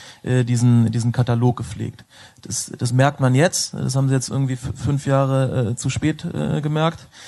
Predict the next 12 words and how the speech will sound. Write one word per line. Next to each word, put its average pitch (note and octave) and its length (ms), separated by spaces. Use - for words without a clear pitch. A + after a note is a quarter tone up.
Ähm, C#3 480
führen D3 220
jetzt C#3 140
auch C#3+ 140
Produktrezensionen D#3+ 960
ein D#3 260
und C3+ 100
jetzt C#3+ 240
wird D#3 240
eigentlich C#3 280
der C3 160
eBay-Katalog, E3 920